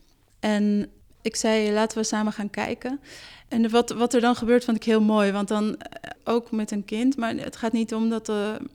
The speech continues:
dat, eh, om een soort ophemelen van die naïviteit of zo, maar wel dat, dat hij gewoon helemaal open kon kijken.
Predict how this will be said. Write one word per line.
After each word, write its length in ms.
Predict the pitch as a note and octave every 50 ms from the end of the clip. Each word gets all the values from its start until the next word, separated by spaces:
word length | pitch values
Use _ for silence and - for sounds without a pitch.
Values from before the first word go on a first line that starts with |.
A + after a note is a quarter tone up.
| _ - - - - - - - - - _ _ _ _ _
dat, 320 | - - G#3 G#3 - -
eh, 140 | - - -
om 120 | F#3+ G3
een 60 | G3+ G3+
soort 220 | - G#3+ G#3 -
ophemelen 520 | - A3 - G#3+ G3+ G3+ G#3 G3+ G3+ G3
van 180 | G3 - G#3 G3+
die 140 | G3+ G3 F#3+
naïviteit 680 | G3 G3 F#3+ G3+ G#3+ - G#3 - - A3+ B3 C4 B3+
of 100 | B3+ A#3
zo, 180 | - - A#3 A#3
maar 200 | A3+ A3 G#3+ G#3
wel 340 | G#3+ A3 A3+ A3+ A3 A3
dat, 280 | A3 G#3 G#3 G#3 - - -
dat 300 | - - - G3+ G#3 -
hij 460 | G#3+ G#3+ G#3 G#3 G#3+ A3 A3 A3 - -
gewoon 500 | - - - G#3 G3+ G3+ G3+ G3+ G3+ G3+ -
helemaal 640 | - F#3+ F#3+ G3 G#3 G#3 G#3 G3+ F#3+ F#3 F#3+ - -
open 340 | - G3 F#3+ F#3+ F#3+ F#3+ -
kon 200 | - - F#3+ F#3+
kijken. 520 | F#3 F#3+ F#3 F#3+ G3+ A3+ - - C4+ D#4